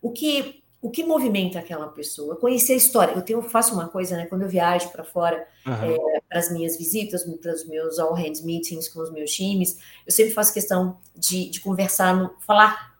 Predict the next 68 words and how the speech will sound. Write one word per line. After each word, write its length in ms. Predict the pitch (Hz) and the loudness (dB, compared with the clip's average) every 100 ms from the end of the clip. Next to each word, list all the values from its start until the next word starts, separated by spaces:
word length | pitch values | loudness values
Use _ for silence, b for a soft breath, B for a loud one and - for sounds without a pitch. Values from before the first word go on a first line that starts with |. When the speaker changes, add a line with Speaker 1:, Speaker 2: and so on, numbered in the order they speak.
| 175 - | -20 -8
Speaker 1:
individualmente 720 | 208 226 202 196 175 175 - | -4 -2 0 2 2 0 -2
com 100 | 180 | -6
cada 320 | 175 170 175 | -2 0 2
um 120 | 175 170 | 0 -2
deles, 400 | 147 135 135 143 | -4 -8 -10 -10
né? 160 | 147 120 | -8 -8
Speaker 2:
Legal. 360 | 113 104 98 | -8 -8 -6
Speaker 1:
Então, 140 | 104 240 | 4 6
são 180 | 294 269 | 6 4
conversas 480 | 247 220 220 220 | 6 6 8 4
que 80 | - | 0
tem 180 | - 185 | -2 -2
cem 280 | - 185 185 | 0 0 0
pessoas, 420 | 160 - 170 170 | 0 0 0 -2
cento 160 | 170 165 | -2 -2
e 60 | |
cinquenta, 400 | 170 160 165 175 | -2 -2 -4 -4
mas 160 | 160 156 | -6 -6
a 20 | |
gente 120 | 175 | -6
fica 120 | - | -6
quatro, 460 | 180 175 175 202 196 | -2 4 6 4 2
cinco 280 | - 180 180 | 0 0 0
horas 220 | 151 156 | 0 -2
conversando. 540 | - 156 160 - 135 - B B B | -8 -14 -10 -10 -12 -18 B B B
E 40 | |
eu 120 | 226 240 | 4 8
faço 280 | 240 - | 6 6
Speaker 2:
Legal. 160 | 127 110 | 2 0
Speaker 1:
questão, 800 | 285 - - - 240 220 294 - _ _ _ _ | 0 0 0 6 10 10 6 -2 _ _ _ _
questão 840 | 254 - - - 202 208 220 - | 0 2 4 2 2 2 0 -2
de 120 | 185 | -12
que 140 | - - | -12 0
cada 340 | 247 220 240 | 4 6 6
um 160 | 214 226 | 4 2
conte 300 | 226 214 214 | 2 2 2
a 40 | |
sua 140 | 220 220 | -2 0
história. 460 | - 185 147 - - B B 123 | 0 0 -2 -4 -14 B B -2
Speaker 2:
Olha, 200 | 139 131 | -2 -2
que 100 | - | -8
Speaker 1:
E 40 | |
Speaker 2:
bacana. 260 | 117 - 415 | -8 -2 0
Speaker 1:
dentro 180 | 415 427 | 2 2
da 40 | |
sua 80 | 277 | 4
história, 460 | 240 - 240 240 226 | 2 6 6 8 10
óbvio, 300 | 208 170 139 | 8 6 0
às 140 | 156 | 0
vezes 140 | 196 247 | -2 -4
não 100 | 302 | 0
dá 120 | 294 | 2
pra 140 | 320 | 2
falar, 360 | 320 370 202 208 | 4 6 6 2
porque 160 | 254 | -2
tem 160 | - 160 | -4 -6
gente 160 | 180 226 | -6 -6
que 60 | |
tem 120 | 302 | -6
vinte 380 | 254 247 277 - | -2 -2 0 6
anos 360 | 240 202 208 240 | 6 6 2 4
lá 140 | 196 | 4
dentro 380 | 170 165 180 277 | 4 0 -2 0
e 40 | |
vai 100 | 220 | 2
demorar 340 | 214 226 214 247 | 4 4 4 4
Speaker 2:
É. 80 | |
Speaker 1:
muito. 140 | 269 | 4